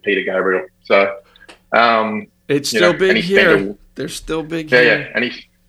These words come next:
Speaker 1: yeah, I know. And he's like, you know, he goes, "I've just spent a couple of weeks or a week, you know, with this guy in his house doing his floor." So, um, Corey does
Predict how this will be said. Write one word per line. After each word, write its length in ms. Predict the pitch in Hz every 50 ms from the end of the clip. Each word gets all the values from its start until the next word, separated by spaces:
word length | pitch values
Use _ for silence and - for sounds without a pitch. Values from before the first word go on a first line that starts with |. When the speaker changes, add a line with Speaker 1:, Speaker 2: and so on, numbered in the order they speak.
| _ -
Speaker 1:
yeah, 160 | 175 151 127
I 60 | 127 113
know. 220 | 123 123 - - - - - _ _ _ -
And 80 | 117 123
he's 140 | 127 117 123
like, 220 | 120 113 110 - -
you 60 | 117
know, 120 | 107 101 - - -
he 120 | 117 101
goes, 220 | 95 113 104 101 101
"I've 80 | 107 95
just 140 | - -
spent 220 | - - 120 107 101
a 60 | 95 -
couple 300 | - 113 101 - 101 98
of 60 | 95
weeks 280 | 104 104 101 - - 90
or 140 | 87 90
a 40 | 92
week, 280 | 90 104 107 104 104 -
you 60 | 104
know, 160 | 101 98 101 - - _ _ _ _ _ _ _ _ _ -
with 140 | 98 - -
this 140 | 95 - -
guy 220 | - 104 101 98
in 60 | 95
his 140 | 98 95 -
house 240 | - 98 98 92 -
doing 180 | - 104 98 98
his 160 | 98 98 95 -
floor." 380 | - 98 92 92 85 - - - _ _
So, 260 | - 107 101 95 95 92 - - - - - - - - - - - - -
um, 380 | 110 120 123 123 117 113 113 - - -
Corey 360 | - - 143 156 165 160 143 -
does 600 | 131 117 110 110 - - - - - - -